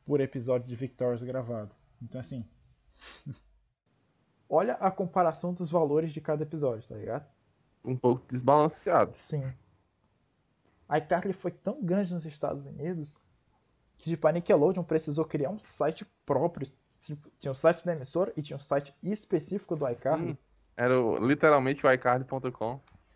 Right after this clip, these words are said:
Speaker 1: Hoje esse domínio, se tu pesquisar na internet, ele vai parar no site da Nickelodeon. Mas só que até dois mil e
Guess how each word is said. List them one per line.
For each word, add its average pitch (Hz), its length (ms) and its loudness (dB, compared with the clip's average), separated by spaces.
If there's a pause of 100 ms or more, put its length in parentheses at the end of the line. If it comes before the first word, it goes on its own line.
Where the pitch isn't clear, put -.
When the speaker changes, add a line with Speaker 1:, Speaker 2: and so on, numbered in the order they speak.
(800)
Speaker 1:
Hoje 180 260 0
esse 185 180 -6
domínio, 175 400 0
se 180 120 -10
tu 160 500 -8
pesquisar 147 420 -2
na 143 80 -6
internet, 143 400 -10
ele 156 100 -6
vai 151 120 0
parar 139 280 -2
no 143 140 -10
site 143 280 -2
da 147 80 -6
Nickelodeon. 139 540 -6
Mas 127 160 -12
só 139 140 -2
que 139 100 -6
até 156 460 -2 (240)
dois 131 200 -2
mil 143 120 -6
e - 20 -20